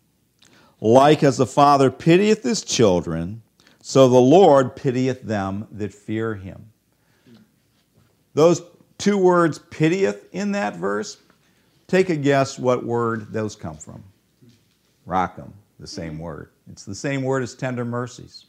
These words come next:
You know, it's not pitieth like, you know, <laughs> "Boy, you're a pitiful fool," you know, not that kind of pity. It's that, again, that, that tender mercies, that, that willingness,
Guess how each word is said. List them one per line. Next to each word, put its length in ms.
You 140
know, 160
it's 120
not 240
pitieth 380
like, 260
you 120
know, 260
<laughs> 180
"Boy, 220
you're 220
a 40
pitiful 480
fool," 420
you 100
know, 180
not 240
that 180
kind 160
of 100
pity. 380
It's 220
that, 460
again, 480
that, 240
that 260
tender 840
mercies, 720
that, 320
that 420
willingness, 920